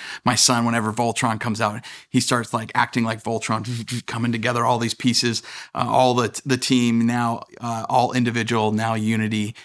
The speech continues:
in one, fighting the bad guy. And he loves to fight me, but we love watching that together. But I love the picture of Voltron. The church is supposed to be <laughs> like Voltron. It's supposed to be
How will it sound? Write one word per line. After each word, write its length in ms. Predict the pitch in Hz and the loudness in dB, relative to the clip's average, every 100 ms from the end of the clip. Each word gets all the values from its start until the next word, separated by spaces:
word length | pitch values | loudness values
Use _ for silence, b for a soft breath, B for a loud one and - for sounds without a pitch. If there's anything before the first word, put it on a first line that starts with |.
| B B - | B B -4
in 220 | 120 110 | -2 0
one, 480 | 120 120 110 101 - _ - - | 0 0 0 -2 -8 _ -20 -20
fighting 480 | - 117 113 110 101 | -4 -2 0 0 -2
the 80 | |
bad 240 | 104 107 98 | -4 -6 -6
guy. 200 | 98 101 | -8 -6
And 220 | 113 107 | -4 0
he 100 | 117 | 0
loves 240 | 110 110 - | 0 -2 -4
to 80 | |
fight 260 | 107 110 107 | -4 -6 -4
me, 280 | 107 104 104 B B B | -4 -6 -8 B B B
but 100 | - | 2
we 140 | 127 139 | 4 4
love 340 | 131 135 147 | 4 2 2
watching 360 | 139 127 - 127 | 0 0 0 0
that 160 | 107 | 0
together. 320 | - 104 104 107 | -4 -4 -4 0
But 100 | 123 | 2
I 100 | 127 | 2
love 560 | 127 131 147 190 202 | 2 2 2 0 -2
the 100 | 175 | -6
picture 720 | 165 - 127 - 110 101 123 - _ _ | -6 -6 -4 -2 -2 -2 -4 -10 _ _
of 160 | 139 131 | -4 0
Voltron. 540 | 131 156 - 87 - - _ _ _ _ _ - _ - | 0 0 0 -4 -6 -16 _ _ _ _ _ -16 _ -4
The 120 | 120 | -2
church 320 | - 165 165 | 2 2 2
is 60 | 156 | 0
supposed 300 | 147 139 - | 0 -2 -2
to 40 | |
be 120 | 131 127 | -4 -2
<laughs> 40 | |
like 240 | 147 107 104 | -2 -2 -2
Voltron. 440 | 120 139 110 104 | 0 0 0 0
It's 100 | 104 | -4
supposed 260 | - 131 - | 0 -2 0
to 80 | 135 | -2
be 240 | 117 | -2